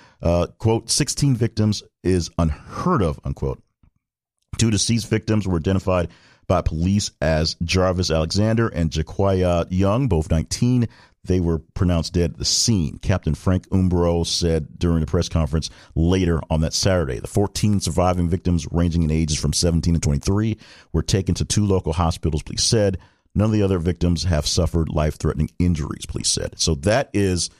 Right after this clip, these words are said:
the good part about that. Check out the link for this story. There's still more pieces to read about this, go deeper into this, but this is a sad situation. These are all young people at a party,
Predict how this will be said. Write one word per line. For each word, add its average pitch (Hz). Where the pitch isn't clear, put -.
the 85
good 101
part 71
about 57
that. 71
Check 131
out 151
the 127
link 123
for 110
this 98
story. 90
There's 85
still 196
more 143
pieces 110
to 98
read 95
about 87
this, 78
go 82
deeper 82
into 90
this, 73
but -
this -
is -
a 139
sad 107
situation. 95
These 87
are 87
all 120
young 110
people 95
at 76
a 78
party, 85